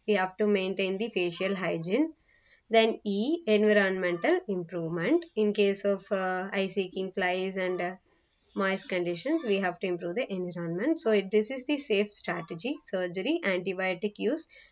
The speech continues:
facial cleanliness and environmental improvement.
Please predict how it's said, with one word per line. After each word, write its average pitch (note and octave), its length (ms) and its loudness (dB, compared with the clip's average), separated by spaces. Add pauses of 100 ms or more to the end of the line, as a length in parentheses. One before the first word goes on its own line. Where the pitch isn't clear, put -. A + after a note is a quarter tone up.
(160)
facial D4 480 4
cleanliness F#3+ 800 2
and D#4 220 4
environmental F#3+ 880 2
improvement. F3+ 720 0